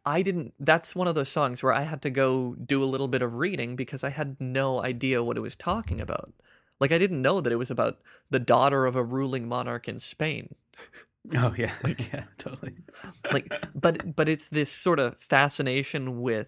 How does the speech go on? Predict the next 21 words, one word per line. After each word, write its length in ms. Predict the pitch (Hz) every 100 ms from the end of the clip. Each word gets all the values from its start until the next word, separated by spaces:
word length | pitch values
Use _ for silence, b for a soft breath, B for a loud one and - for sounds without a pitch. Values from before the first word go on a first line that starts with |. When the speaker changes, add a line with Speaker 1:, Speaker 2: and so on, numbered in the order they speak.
| _ 107
Speaker 1:
uh, 240 | - - -
the 300 | 131 147 127
idea 400 | 123 135 139 131
of 180 | 123 120
a 60 |
coronation 960 | 113 - 143 127 123 123 143 - 107 85 -
and 140 | 117
the 40 | -
pomp 440 | - 139 131 113
and 160 | 120 -
pageantry 600 | 143 131 131 123 - 113
of 160 | 110 117
the 80 |
crown. 580 | - - 160 180 - - _ _ _ _ _ _ _ -
Speaker 2:
And 140 | 110 98
it's 180 | 98
just 240 | - 92 -
this 160 | 87
tiny 340 | - - 92 87
little 220 | 87 85
baby 400 | 82 85 85